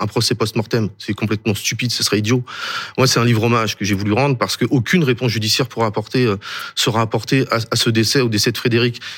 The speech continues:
J'ai cette conviction, oui, qu'elle lui a donné la mort, mais comment ? Il y a plusieurs hypothèses qui peuvent se dessiner. Avec cette certitude, c'est que, nécessairement, elle lui a fait ingérer des médicaments pour qu'il ait, euh, euh,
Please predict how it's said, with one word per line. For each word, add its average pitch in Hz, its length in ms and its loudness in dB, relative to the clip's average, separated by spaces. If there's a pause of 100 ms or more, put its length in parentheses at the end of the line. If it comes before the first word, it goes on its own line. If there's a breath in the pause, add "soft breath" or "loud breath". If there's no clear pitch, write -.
(160 loud breath)
J'ai 123 120 6
cette 165 160 2
conviction, 180 460 2
oui, 180 280 4
qu'elle 127 120 2
lui 120 100 4
a 123 60 4
donné 120 180 2
la 123 120 2
mort, 120 340 0
mais 123 240 2
comment ? 147 480 0
Il 143 60 0
y 127 40 2
a 127 40 4
plusieurs 135 360 0
hypothèses 123 440 -2
qui 117 100 -2
peuvent 107 160 -2
se - 100 -2
dessiner. 113 380 0 (160 loud breath)
Avec 123 220 2
cette 135 160 2
certitude, 185 500 0
c'est - 140 0
que, 110 180 0 (420 loud breath)
nécessairement, 131 800 0 (280)
elle 107 160 0
lui 113 120 0
a 110 60 0
fait 107 300 -4
ingérer 113 440 0 (100)
des 107 120 0
médicaments 107 580 0 (680 loud breath)
pour 110 220 -2
qu'il 117 180 0
ait, 123 300 2
euh, 95 360 2 (280)
euh, 85 280 0